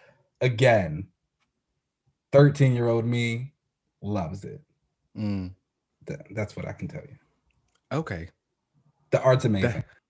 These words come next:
Speaker 2: sounds like I, maybe I'll check this out eventually on Marvel Unlimited if, if I ever get to that point of just needing some exciting shit. <laughs> Um,
Speaker 1: <laughs>
Speaker 2: next, next up is Black Cat number two.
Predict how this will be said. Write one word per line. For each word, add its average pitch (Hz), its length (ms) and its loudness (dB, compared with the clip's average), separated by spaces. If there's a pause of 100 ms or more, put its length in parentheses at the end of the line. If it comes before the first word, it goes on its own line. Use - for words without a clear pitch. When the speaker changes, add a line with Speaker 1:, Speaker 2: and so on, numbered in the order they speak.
(280)
Speaker 2:
sounds 131 420 0
like 107 440 -2
I, 95 960 -2 (220)
maybe 180 200 6
I'll 160 80 6
check 147 160 0
this 123 140 0
out 117 120 2
eventually 98 380 0
on 87 480 -2
Marvel 87 340 0
Unlimited 85 640 -4
if, - 460 -6 (580)
if 92 220 -2
I 87 60 2
ever 82 180 0
get 87 180 -8
to - 100 -6
that 78 140 -8
point 78 340 -10
of 85 140 -8
just 80 200 -6
needing 80 260 -4
some 78 360 -8 (100)
exciting 71 540 -6
shit. - 300 -8 (360)
<laughs> 202 260 8 (460)
Um, 117 480 8 (260)
Speaker 1:
<laughs> 151 140 4 (120)
Speaker 2:
next, - 580 6
next 151 500 8
up 127 340 8
is 107 520 8
Black 117 380 4
Cat 123 240 4
number 101 280 6
two. 85 440 0